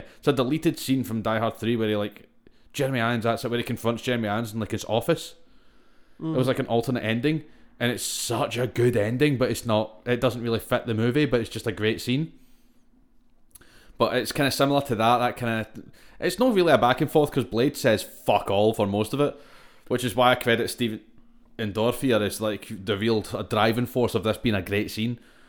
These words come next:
Speaker 1: But it's just fucking good shit, man.
Speaker 2: Mm-hmm.
Speaker 1: Good shit.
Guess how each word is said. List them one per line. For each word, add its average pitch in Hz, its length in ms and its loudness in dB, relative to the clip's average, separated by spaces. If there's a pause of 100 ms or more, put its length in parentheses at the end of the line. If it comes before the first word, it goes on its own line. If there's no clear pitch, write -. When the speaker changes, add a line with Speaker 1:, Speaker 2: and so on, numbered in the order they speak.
(480)
Speaker 1:
But 117 220 0
it's - 120 -10
just - 200 -8
fucking 135 380 -6
good 110 180 -4
shit, 170 280 0
man. 165 180 -2 (380)
Speaker 2:
Mm-hmm. 151 280 -6 (360)
Speaker 1:
Good 160 200 4
shit. 196 320 0